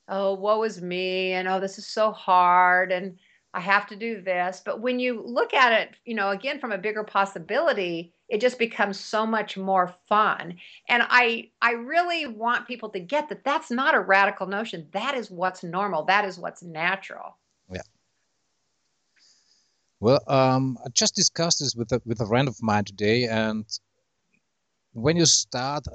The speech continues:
Speaker 2: thinking you have to do it in this way you have just figured out, or other people tell you that you have to do it, then it's work, then it's really hard to do. But when you just start playing with it and trying out things,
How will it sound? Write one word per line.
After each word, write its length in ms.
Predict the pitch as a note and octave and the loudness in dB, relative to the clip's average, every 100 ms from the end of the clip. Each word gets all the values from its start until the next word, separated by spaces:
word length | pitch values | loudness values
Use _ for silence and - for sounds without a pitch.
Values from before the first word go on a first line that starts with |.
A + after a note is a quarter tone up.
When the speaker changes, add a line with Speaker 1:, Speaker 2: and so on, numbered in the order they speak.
| - | -4
Speaker 2:
thinking 320 | D#3 D#3+ C#3 | -4 -4 -4
you 100 | B2+ | -2
have 280 | B2 C#3+ - | -2 -2 -4
to 80 | A2+ | -10
do 240 | G#2 C3 | -6 0
it 140 | C3 A2+ | 0 0
in 100 | A#2 _ _ _ - | -4 _ _ _ -6
this 260 | C#3+ - A2 | 0 0 0
way 440 | G#2+ C3 C#3+ C#3+ | -4 -6 -6 -8
you 220 | A2 A#2+ A#2 | -8 -4 0
have 260 | A#2+ A2+ | 0 0
just 340 | - C3 - - | -4 -6 -6 -8
figured 240 | C3+ B2+ | -6 -6
out, 400 | E2+ G2 B2 D3+ - - | -4 -2 0 -2 -6 -4
or 360 | A2 A2 A2 G#2 - | 0 2 2 0 -4
other 220 | A#2 C3 A2 | 0 0 -2
people 300 | - C3+ C3 | -6 -4 -4
tell 320 | A#2 B2 A#2+ | -4 -2 0
you 120 | A#2+ A2 | 0 -2
that 140 | G2+ | -2
you 100 | G#2+ | 0
have 200 | G#2+ G#2 | 0 0
to 100 | - F#2+ | -4 -8
do 160 | G#2+ A2 | 0 2
it, 160 | B2+ | 4
then 180 | G#2+ A#2 | 4 2
it's 240 | A#2+ - G2 | 2 -2 -2
work, 380 | F#2+ F2+ F2 - - | 0 0 -2 -12 -8
then 120 | G2 | -4
it's 200 | A2 - | -2 -2
really 200 | G#2+ G#2 | -4 -4
hard 260 | F2+ F#2 G#2 | -2 -2 -4
to 80 | F#2 | -10
do. 280 | F2+ F2 E2 _ _ _ _ | -10 -10 -10 _ _ _ _
But 120 | A#2 | -4
when 140 | C#3+ D#3+ | -2 -2
you 60 | |
just 340 | C3+ F3+ E3+ - | 0 0 2 0
start 260 | - A#2 - | 0 -4 -2
playing 300 | A#2+ D3 F3 | 2 4 4
with 200 | A#2+ A#2 | 4 4
it 240 | A2 G#2+ - | 2 0 -2
and 500 | G#2+ A2 G#2 G#2 G2+ G2+ _ _ _ _ _ _ _ _ _ | 0 2 4 2 -2 -6 _ _ _ _ _ _ _ _ _
trying 360 | A#2 A2 B2+ A#2+ | -2 2 2 2
out 280 | G#2+ E3+ - | 2 2 0
things, 640 | - G2 F#2 F#2 - - | -2 -2 -2 -4 -6 -8